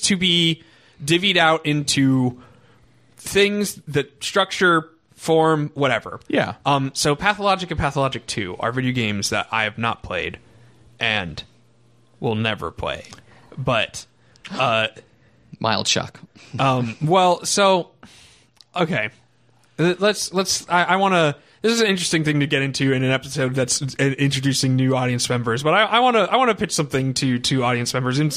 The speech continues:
Speaker 1: insofar as engaging with, with any, any art form, and specifically video games, and where it's difficult. So, I, I want to paint a picture for you. Um, so you're, you're gonna go see, there's a, there's a, a Renoir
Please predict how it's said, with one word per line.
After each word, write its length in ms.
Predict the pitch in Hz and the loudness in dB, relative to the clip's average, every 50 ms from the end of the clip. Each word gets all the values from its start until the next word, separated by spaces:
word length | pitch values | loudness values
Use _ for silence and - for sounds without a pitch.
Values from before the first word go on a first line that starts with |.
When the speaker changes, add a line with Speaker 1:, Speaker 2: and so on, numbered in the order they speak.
| - | -2
Speaker 1:
insofar 520 | - 170 180 - 185 160 - 165 151 147 143 | -2 -2 0 0 -2 0 2 2 4 4 4
as 220 | 135 135 131 - - - - - - - - - - - - - | 2 0 -2 -8 -12 -18 -20 -20 -20 -20 -20 -20 -20 -20 -8 -4
engaging 480 | 185 214 208 269 285 240 240 254 247 226 | -2 0 2 2 2 2 2 2 2 4
with, 280 | 208 208 196 - - | 4 2 2 0 0
with 220 | 175 170 160 - - - | 0 0 0 0 0 0
any, 400 | 302 320 311 294 269 247 226 - - | 2 4 4 4 4 2 0 -2 -2
any 200 | 240 254 254 233 | 0 2 4 2
art 220 | 196 180 - - | 2 0 -2 -2
form, 400 | - 160 151 143 139 135 131 131 - - - - - | -2 0 2 2 2 2 0 -4 -6 -14 -20 -20 -4
and 160 | - 180 202 190 | -2 -2 -2 -2
specifically 460 | 220 233 - 277 269 277 240 233 220 | -2 0 0 2 2 2 0 0 2
video 220 | 185 175 156 139 | 2 2 2 2
games, 280 | 131 135 123 120 123 135 | 0 -2 -4 -2 0 0
and 120 | 147 160 | 2 2
where 140 | 170 175 165 | 4 4 2
it's 120 | 156 - | 2 0
difficult. 460 | - 147 127 135 - - 127 107 - - | -2 -4 -4 -4 -4 -4 -4 -2 -2 0
So, 320 | - 214 196 196 190 185 - - - - _ _ _ _ _ | 2 4 4 4 2 0 -4 -12 -20 -20 _ _ _ _ _
I, 100 | 165 180 185 190 | 0 0 2 2
I 60 | 202 | 2
want 160 | 220 254 269 254 | 4 2 2 0
to 60 | 240 | 0
paint 200 | 226 220 214 208 | 0 0 0 0
a 40 | 196 | 0
picture 340 | - 190 180 - - 147 | -2 -2 -2 -2 -4 -4
for 200 | - - 139 123 | -2 -2 -2 -2
you. 240 | 113 107 101 98 101 - - - - - - - - _ - _ _ - | -2 -2 -4 -6 -8 -10 -16 -20 -20 -20 -20 -20 -20 _ -20 _ _ 0
Um, 440 | 147 156 151 151 147 143 143 139 - _ - | 2 2 4 4 2 0 0 -2 -4 _ -4
so 160 | - - 175 | 0 0 2
you're, 320 | 170 180 196 208 202 208 196 | 4 4 4 6 4 4 2
you're 160 | 196 196 196 | 0 -2 0
gonna 180 | 196 202 196 190 | 2 0 0 2
go 140 | 185 185 | 2 0
see, 540 | 165 - - - 170 165 160 156 151 147 - _ | 0 0 0 0 2 2 2 2 0 -2 -6 _
there's 200 | - 156 151 147 | -2 -2 0 2
a, 200 | 151 143 135 131 | 2 2 0 0
there's 200 | 123 143 139 127 | 0 0 0 0
a, 220 | 135 131 127 123 113 131 | 0 0 0 0 0 0
a 60 | 135 | 0
Renoir 640 | 135 139 139 135 131 131 127 113 107 95 107 - | 0 2 2 2 0 0 0 -2 -4 -6 -8 -12